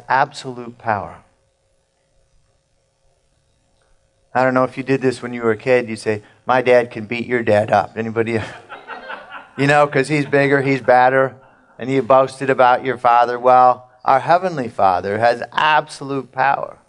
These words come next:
I mean, there is nobody who's a match for Him, and He is your Father, and you are His child. First Timothy six says, "God, the blessed and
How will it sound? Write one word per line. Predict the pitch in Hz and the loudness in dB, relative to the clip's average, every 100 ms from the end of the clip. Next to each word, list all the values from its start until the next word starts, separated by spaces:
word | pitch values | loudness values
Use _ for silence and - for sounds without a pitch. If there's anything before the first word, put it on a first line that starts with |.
| _ _ _ _ _ _ - | _ _ _ _ _ _ -2
I | 135 | 0
mean, | 143 151 143 | 2 0 2
there | 143 139 | 2 2
is | 135 123 | 0 0
nobody | 143 151 127 113 117 | 2 4 4 2 2
who's | 110 117 110 | -6 -12 -8
a | |
match | 107 113 107 110 - - _ _ _ - | -2 0 0 -2 -10 -20 _ _ _ -8
for | 113 | -6
Him, | 104 120 110 104 | -4 -4 -2 -2
and | 110 | -4
He | 101 - 95 98 | -6 -14 -10 -10
is | - 139 147 151 _ _ _ _ | -6 -4 -4 -6 _ _ _ _
your | 123 156 | -2 -2
Father, | 156 - 190 143 107 | 0 -2 -2 -4 -4
and | 110 120 | -4 -4
you | 147 | -2
are | 147 143 | 2 2
His | 143 147 | 0 -6
child. | - 147 160 185 - _ _ _ _ _ _ _ _ _ _ _ _ _ _ _ _ _ _ _ _ - | -8 -8 -6 -8 -14 _ _ _ _ _ _ _ _ _ _ _ _ _ _ _ _ _ _ _ _ 0
First | 151 156 | 0 2
Timothy | 160 160 151 | 0 0 -2
six | 147 175 160 - | -2 0 0 -2
says, | - 139 131 | -4 -2 -2
"God, | 117 139 147 147 160 | 2 2 4 2 0
the | 123 | -4
blessed | 117 127 143 143 - _ | -6 0 0 0 -10 _
and | 117 | -16